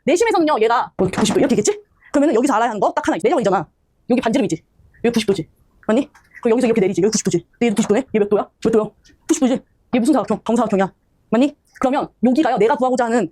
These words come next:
X가 아니라 R이 될 수도 있어. 내접원의 반지름. 내접원에-, 내접원에서요. 나 갑자기 하나 생각났는데. 삼각형 에이비씨의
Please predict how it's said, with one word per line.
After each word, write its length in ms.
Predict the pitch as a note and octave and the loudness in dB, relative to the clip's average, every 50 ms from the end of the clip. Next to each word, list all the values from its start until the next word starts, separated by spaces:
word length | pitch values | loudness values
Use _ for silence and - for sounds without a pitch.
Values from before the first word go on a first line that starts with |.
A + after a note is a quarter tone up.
| _ - | _ -4
X가 260 | C#5 - - D4+ A#3+ | -4 -2 0 -2 0
아니라 260 | F#3+ G#3 A3+ G3 - | 0 0 -2 -2 -2
R이 220 | _ - G#3 - D4+ | _ 0 0 2 0
될 100 | B4 A#4 | 0 -2
수도 140 | - - D4+ | 0 -2 -2
있어. 240 | - - F3+ F3+ - | 0 0 -2 -2 0
내접원의 340 | - G#3+ G#3+ G3 F#3 F#3 B3 | 0 0 2 2 2 2 0
반지름. 260 | C4 G3 F#3 E3 E3 - _ _ _ _ - - | 0 0 -2 -2 -4 -6 _ _ _ _ -16 -6
내접원에-, 260 | - G4+ G#4 G#4+ F4 C#4+ A#3 | -2 0 0 2 0 0 0
내접원에서요. 540 | A3 B3+ D#4 G#4 E4+ C4+ C4 B3 A3 - - | 0 0 0 0 0 0 0 0 0 -2 -2
나 80 | - B3+ | -4 -2
갑자기 140 | A#3+ B3+ B3 | -2 0 0
하나 100 | C4+ B3 | 0 0
생각났는데. 340 | C#4 C4+ F3+ E3+ F3+ D#3+ - _ _ _ _ _ _ | 0 0 0 0 -2 -2 -4 _ _ _ _ _ _
삼각형 500 | - B4 C5 C5+ A#4+ - D#4+ D#4+ A#3+ F3+ - - - | -2 0 0 2 2 2 2 2 2 0 -6 -4 -2
에이비씨의 540 | C4 C#4+ G4 F4+ F4 - F4 C4+ C4 F#3+ | 0 2 2 2 2 2 2 0 0 -2